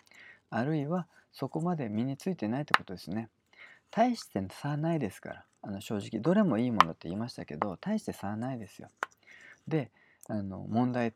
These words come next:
とかテキストの記載に関してはですよ。だけど、唯一差があるとすれば解説ですね。解説。えー、問題のチョイスとか、あの、珍しい問題とか出る問題、そんなのもう気にしなくていいんですよ。あの、どないでもいいんですよ。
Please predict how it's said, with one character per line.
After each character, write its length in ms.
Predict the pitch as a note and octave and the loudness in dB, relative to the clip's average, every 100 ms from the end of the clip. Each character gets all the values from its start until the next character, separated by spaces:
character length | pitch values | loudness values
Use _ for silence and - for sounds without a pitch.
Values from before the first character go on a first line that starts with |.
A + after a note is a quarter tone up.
| _ | _
と 100 | G#2+ | -4
か 140 | - D2 | -4 0
テ 120 | - | 0
キ 140 | - | -2
ス 60 | - | -6
ト 160 | F2 | -6
の 80 | D2+ | -6
記 160 | - - | -8 -6
載 240 | G#2+ G#2 | -2 -2
に 100 | G2+ | -2
関 240 | - A#2+ G#2 | -2 -2 -2
し 80 | |
て 80 | - | -6
は 80 | A#1+ | -10
で 100 | - | -10
す 160 | - G2+ | -10 -6
よ。 140 | D3 - _ _ _ - - - - - | -6 -10 _ _ _ -20 -20 -20 -20 -8
だ 140 | C#3 | -6
け 180 | - F#2+ | -2 -2
ど、 340 | G#2 C#3+ G2+ - _ _ - - | 2 0 0 -4 _ _ -16 -2
唯 300 | C3+ A3 G3+ | 4 6 6
一 140 | - - | 2 -8
差 240 | - F2+ | -10 -6
が 100 | F2+ | -4
あ 60 | F#3 | -4
る 100 | F#2 | -6
と 120 | - | -12
す 140 | - | -8
れ 80 | G2 | -4
ば 120 | C3 | -2
解 240 | - B2 A#2 | -2 -4 -4
説 240 | C3 A2+ | -6 -4
で 100 | A2 | -6
す 80 | G#2 | -6
ね。 220 | E2+ E2+ - - | -10 -8 -6 -6
解 180 | G2 | -6
説。 260 | F2+ F2 - _ _ _ - - - - _ | -8 -10 -16 _ _ _ -12 -12 -20 -20 _
え 300 | A#2 G2 F#2+ | -4 -4 -4
ー、 20 | G#2 | 0
問 200 | F3 F#3+ | 2 4
題 220 | F#3 F#3 | 2 2
の 100 | F3+ | 0
チ 160 | - | 2
ョ 60 | G#3+ | 2
イ 40 | |
ス 80 | G3+ | 2
と 120 | - | -2
か、 440 | - F2+ F#2+ G1+ - | 0 0 0 -4 -8
あ 40 | G#2+ | -4
の、 120 | F2 | 0
珍 360 | G#2 G#2+ G#2+ | 0 0 0
し 140 | A#2 F#3 | 0 2
い 40 | |
問 180 | C3 A2 | 2 2
題 120 | A2+ | 0
と 100 | A#2 | -2
か 100 | G#2+ | -2
出 120 | G#2 | -2
る 60 | C#3 | 0
問 180 | G2+ F2 | -2 -2
題、 140 | E2 | -4
そ 160 | - C#3 | -4 -2
ん 60 | |
な 100 | D#3+ | 0
の 80 | F3+ | 0
も 140 | G2 F2 | -2 -6
う 40 | |
気 140 | - | -6
に 80 | G#2+ | -6
し 140 | G#2 D3 | -4 -4
な 100 | E3+ | -4
く 60 | |
て 100 | - | -4
い 40 | D3+ | -6
い 40 | |
ん 20 | |
で 80 | D3 | -6
す 120 | - | -8
よ。 100 | - - _ _ _ _ _ | -12 -14 _ _ _ _ _
あ 40 | D3 | -6
の、 100 | C3 | 0
ど 140 | C3+ | 2
な 140 | E3 | 2
い 40 | E3 | 2
で 80 | F3+ | 2
も 120 | E3+ | 0
い 40 | |
い 20 | |
ん 20 | B2 | -2
で 100 | G#2+ | -6
す 120 | - | -10
よ。 120 | - | -10